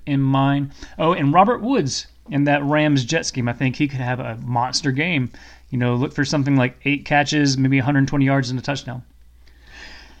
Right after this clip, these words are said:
Let's stay in that same game for tight end. You know, Higbee has been a, a huge disappointment for most people this year, but I think he has a good game against the Jets. He may find the end zone. Typically, if he doesn't find the end zone,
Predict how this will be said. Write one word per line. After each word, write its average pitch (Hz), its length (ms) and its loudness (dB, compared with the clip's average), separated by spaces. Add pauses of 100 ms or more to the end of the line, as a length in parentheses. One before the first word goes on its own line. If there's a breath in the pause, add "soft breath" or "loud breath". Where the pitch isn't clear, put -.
(380 loud breath)
Let's 170 260 0
stay 247 240 2
in 233 80 4
that 214 180 0
same 208 520 4
game 180 400 4
for 160 100 -6
tight 151 320 0
end. 143 320 2
You 135 120 -4
know, 147 140 0
Higbee 170 360 -2
has 156 140 0
been 147 360 0 (220 loud breath)
a, 139 200 -4
a - 100 -18
huge 208 360 2
disappointment 135 640 -2
for 135 80 -6
most 131 260 0
people 135 220 -8
this 127 240 -4
year, 127 240 0 (260 loud breath)
but 147 120 0
I 143 40 2
think 180 220 -4
he 170 120 0
has 156 140 0
a 139 60 0
good 139 200 0
game 135 160 4
against 131 260 0
the 139 40 -4
Jets. 127 420 -2 (280 loud breath)
He 170 120 0
may 180 180 4
find 156 280 2
the 139 120 6
end 135 160 4
zone. 131 440 0 (220)
Typically, 180 460 -2
if 151 120 0
he 147 100 -2
doesn't 170 340 2
find 147 180 2
the 139 80 6
end 127 160 4
zone, 120 360 0